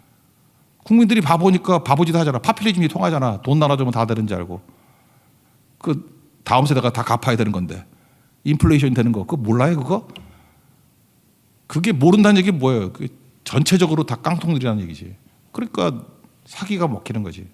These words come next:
배워야 된다고요. 사랑은 배우는 거예요.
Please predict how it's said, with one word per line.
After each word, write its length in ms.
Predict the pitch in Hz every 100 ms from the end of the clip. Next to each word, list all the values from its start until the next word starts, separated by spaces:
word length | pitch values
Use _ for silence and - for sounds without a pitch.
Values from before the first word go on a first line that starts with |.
| _ _ _ _ _ _ _ _
배워야 380 | - 113 160 175
된다고요. 640 | 160 127 98 95 135 95 - _ _ _ _ -
사랑은 400 | - 196 196 220
배우는 360 | 160 135 175 180
거예요. 440 | 127 147 147 82